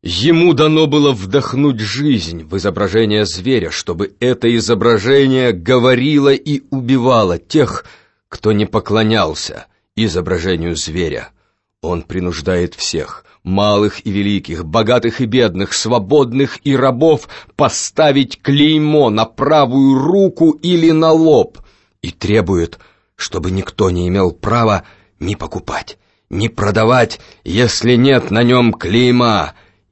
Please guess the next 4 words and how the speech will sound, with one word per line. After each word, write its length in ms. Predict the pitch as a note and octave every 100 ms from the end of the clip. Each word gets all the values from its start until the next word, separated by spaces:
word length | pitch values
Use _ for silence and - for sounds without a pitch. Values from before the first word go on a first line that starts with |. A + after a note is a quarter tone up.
| _ C#3+
имени 440 | D#3+ C#3 B2+ B2
зверя 680 | G#2 F2+ A2 A2 F#2+ D#2 - _ _ -
или 300 | A2+ A2 G#2+
числа 880 | - A2+ G#2+ - F2 A2 B2+ A2+